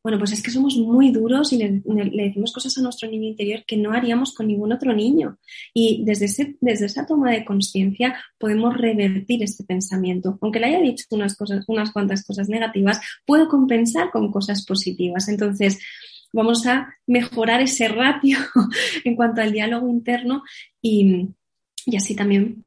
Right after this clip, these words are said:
pues, vamos a ir pudiendo, eh, conectarnos mejor con nosotros mismos. Muchas veces lo hacemos esa, esa crítica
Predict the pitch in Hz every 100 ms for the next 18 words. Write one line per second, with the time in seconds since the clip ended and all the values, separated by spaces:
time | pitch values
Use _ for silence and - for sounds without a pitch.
0 | - 214 202 196 196 196 196 190 190 196
1 | 196 - - - - 196 190 190 196 -
2 | _ _ _ - 220 208 196 208 - 208
3 | 202 202 - 196 - 226 220 202 190 185
4 | - 185 196 185 185 - - - 220 233
5 | 220 220 220 226 226 - 208 214 208 208
6 | 208 214 208 208 - 208 202 202 220 226
7 | - 220 226